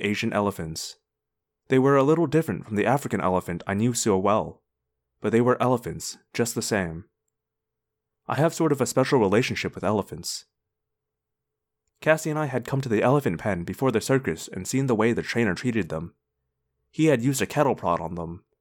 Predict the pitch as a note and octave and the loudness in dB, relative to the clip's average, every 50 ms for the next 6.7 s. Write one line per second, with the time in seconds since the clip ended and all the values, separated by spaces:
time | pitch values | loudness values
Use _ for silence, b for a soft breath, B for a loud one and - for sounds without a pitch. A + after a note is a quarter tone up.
0 | _ _ _ _ _ _ _ _ _ _ - A#2+ - B2 A#2 - - - F3+ C3+ | _ _ _ _ _ _ _ _ _ _ -4 -2 0 0 0 0 2 2 2 0
1 | - - - A2+ G2+ F#2+ F#2 G#2+ A#2+ C#3+ D#3 - D3 A#2+ A#2 G#2+ G#2+ A2+ - - | 0 -4 -10 -8 -6 -4 -2 0 0 0 0 0 0 2 2 2 2 0 -2 -4
2 | B2 G#2 G2 - - C3+ A2 D#2 C2+ - - - _ _ _ _ _ _ _ _ | -4 -2 -2 0 0 0 0 0 -2 -6 -14 -20 _ _ _ _ _ _ _ _
3 | _ _ _ _ _ _ - G#2 G#2 B2+ D#3 D3+ - A2+ G2 - G2+ - G2+ G2 | _ _ _ _ _ _ -6 -2 2 2 2 2 0 -2 -4 -6 -6 -6 -6 -4
4 | - A#2+ A#2 A2+ A2 F#2+ G2 G#2+ A#2 G2+ E2 D#2+ D#2+ D#2+ - - - - _ _ | 0 0 0 2 2 2 2 2 0 -2 -4 -6 -8 -10 -12 -14 -14 -16 _ _
5 | _ _ _ _ _ _ _ _ _ _ _ _ _ _ _ _ _ _ _ _ | _ _ _ _ _ _ _ _ _ _ _ _ _ _ _ _ _ _ _ _
6 | _ _ _ _ _ B2+ C3 D3+ D3+ B2 G2 F2+ G2+ | _ _ _ _ _ 0 2 2 4 2 0 -2 -4